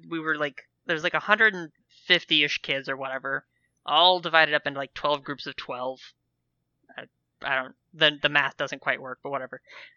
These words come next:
And each group basically nominated one representative to go up on the final day and give, like, a little speech about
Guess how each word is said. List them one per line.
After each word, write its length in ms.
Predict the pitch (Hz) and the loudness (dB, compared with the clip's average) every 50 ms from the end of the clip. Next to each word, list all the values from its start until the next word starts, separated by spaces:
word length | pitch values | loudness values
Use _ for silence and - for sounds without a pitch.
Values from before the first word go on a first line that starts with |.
| _ - | _ 2
And 560 | - 143 139 135 135 135 131 131 131 127 - - - _ _ _ _ _ _ _ - | 4 4 6 4 4 0 -2 -6 -10 -14 -14 -14 -16 _ _ _ _ _ _ _ -6
each 320 | 180 185 214 - - - | -4 -4 -4 -4 -6 -10
group 320 | - 175 160 156 151 143 - - - | -8 -6 -4 -4 -6 -6 -10 -14 -10
basically 320 | - 143 139 147 135 143 139 | -8 -8 -6 -6 -6 -6 -2
nominated 500 | 143 139 139 139 135 135 135 139 131 131 | -2 -2 -2 -2 -4 -4 -6 -6 -4 -2
one 160 | 147 147 151 | 0 0 4
representative 640 | 156 151 151 151 143 - 135 131 131 131 131 131 127 _ _ - | 2 2 2 0 -4 -4 -4 -6 -6 -8 -10 -10 -10 _ _ -14
to 260 | - - 131 127 123 - | -14 -14 -14 -16 -12 -6
go 120 | 147 139 | -4 -2
up 180 | 143 139 - 143 | -2 -2 -2 -4
on 80 | 135 | -6
the 80 | 135 135 | -6 -6
final 260 | - 135 135 135 135 | -8 -6 -6 -6 -8
day 340 | - 131 127 127 131 131 131 - | -8 -8 -10 -10 -10 -12 -12 -12
and 260 | 135 127 127 127 123 | -14 -14 -16 -16 -16
give, 180 | - 135 123 127 | -16 -16 -14 -12
like, 200 | 127 123 - - | -12 -14 -14 -14
a 60 | 233 - | -16 -14
little 160 | 139 127 123 | -14 -12 -12
speech 500 | - - - - 135 _ - - - - - 147 | -10 -6 -4 -4 -4 _ -6 -10 -10 -10 -8 -4
about 380 | 131 135 123 123 123 120 _ | -2 -2 0 -2 -2 -6 _